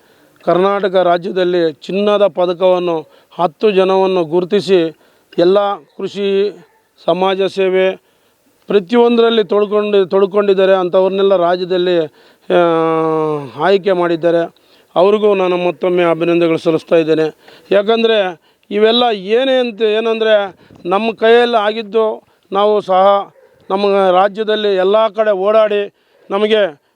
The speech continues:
ಕರ್ನಾಟಕ ರಾಜ್ಯದಲ್ಲಿ ಬೆಳಗಾಂ ಡಿಸ್ಟ್ರಿಕ್ಕು, ಬಾಗಲಕೋಟೆ ಡಿಸ್ಟ್ರಿಕ್ಕು, ಯಾದಗಿರಿ ಡಿಸ್ಟ್ರಿಕ್ಕು ಸುಮಾರು ಭಾಗದಲ್ಲಿ ಊರುಗಳು ಊರುಗಳೇ ಕೊಚ್ಕೊಂಡು ಹೋದಾಗ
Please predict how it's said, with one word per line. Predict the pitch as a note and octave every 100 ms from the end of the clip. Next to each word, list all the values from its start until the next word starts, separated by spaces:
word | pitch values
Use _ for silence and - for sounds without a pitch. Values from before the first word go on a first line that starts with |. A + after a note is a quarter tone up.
| _
ಕರ್ನಾಟಕ | F#3+ G3+ A3 A3+ G#3+
ರಾಜ್ಯದಲ್ಲಿ | G#3+ G#3 G#3 A3 G#3+ G#3
ಬೆಳಗಾಂ | F#3+ G3 G#3+ A3
ಡಿಸ್ಟ್ರಿಕ್ಕು, | G#3+ G3 G#3+ F3+ G#3+
ಬಾಗಲಕೋಟೆ | F#3 F#3+ G#3+ A3 G3+ F#3
ಡಿಸ್ಟ್ರಿಕ್ಕು, | F#3 - G3+ E3+ F#3 E3+ _ _ _
ಯಾದಗಿರಿ | F#3+ G3+ A#3 A3+ A3
ಡಿಸ್ಟ್ರಿಕ್ಕು | G3+ G3+ G#3 G3 G3 F#3+ E3+ _ _ _ _ -
ಸುಮಾರು | G#3 A#3 B3 C4
ಭಾಗದಲ್ಲಿ | A#3 A#3 A#3 A#3 A3+
ಊರುಗಳು | A3 A#3 A3+ A3+
ಊರುಗಳೇ | A3+ A#3
ಕೊಚ್ಕೊಂಡು | G#3 G#3+ - A#3 A3+
ಹೋದಾಗ | G#3 G#3